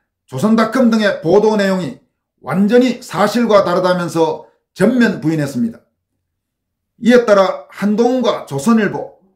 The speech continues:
홍장원 전 국정원 일 차장, 그리고 모종의 세력 간의 언론 보도를 이용한 여론 조작 의혹이 제기되기도 했습니다.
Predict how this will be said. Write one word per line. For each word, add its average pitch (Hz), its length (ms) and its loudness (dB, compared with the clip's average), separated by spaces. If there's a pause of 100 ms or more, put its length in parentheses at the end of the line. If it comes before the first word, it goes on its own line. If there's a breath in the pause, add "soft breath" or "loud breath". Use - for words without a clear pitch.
(280)
홍장원 233 480 2
전 226 220 0
국정원 208 560 -6
일 214 120 -10
차장, 160 400 -6 (460)
그리고 196 640 0 (220)
모종의 240 680 2
세력 214 420 0
간의 196 400 -4 (380)
언론 240 400 2
보도를 196 480 0
이용한 185 540 -4 (280)
여론 240 440 4
조작 220 420 -4
의혹이 180 420 -2
제기되기도 160 480 -2
했습니다. 127 420 -6